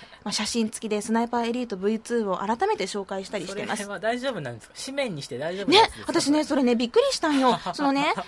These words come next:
Speaker 1: 弾々が撃ち抜かれる瞬間の白いこうぶら下がりを、
Speaker 2: もう何も遠慮がねえや。
Speaker 1: ぶら下がりを、白いぶら下がりをですね、そのま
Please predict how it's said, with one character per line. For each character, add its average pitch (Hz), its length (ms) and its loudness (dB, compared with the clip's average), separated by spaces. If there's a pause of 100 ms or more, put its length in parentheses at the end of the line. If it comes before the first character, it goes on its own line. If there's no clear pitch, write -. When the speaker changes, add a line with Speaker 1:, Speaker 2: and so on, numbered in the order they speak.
(120)
Speaker 1:
弾 392 180 4
々 403 200 4
が 311 80 4
撃 254 80 4
ち 262 80 -2
抜 302 100 -2
か 349 100 0
れ 370 60 0
る 381 100 0
瞬 277 240 -2
間 311 220 4
の 349 220 4 (100)
白 381 300 2
い 381 40 0
こ 277 120 0
う - 20 4
ぶ 233 100 4
ら 285 120 4
下 320 120 2
が 330 120 4
り - 80 0
を、 370 80 2
Speaker 2:
も 330 120 6
う - 20 2
何 190 40 -4
も 185 80 -2
遠 - 20 -2
慮 - 40 -8
が 175 100 -6
ね 170 140 -14
え 160 60 -14
や。 131 40 -16 (180)
Speaker 1:
ぶ 285 60 -2
ら 320 80 6
下 359 100 0
が 381 120 -2
り 359 100 0
を、 - 40 4 (680)
白 415 260 4
い 269 140 -4
ぶ 262 120 0
ら 359 120 4
下 392 100 0
が 403 100 4
り 440 120 4
を 392 80 4
で 269 80 4
す 285 80 -4
ね、 233 80 -2
そ 320 100 -4
の 392 60 2
ま 466 80 2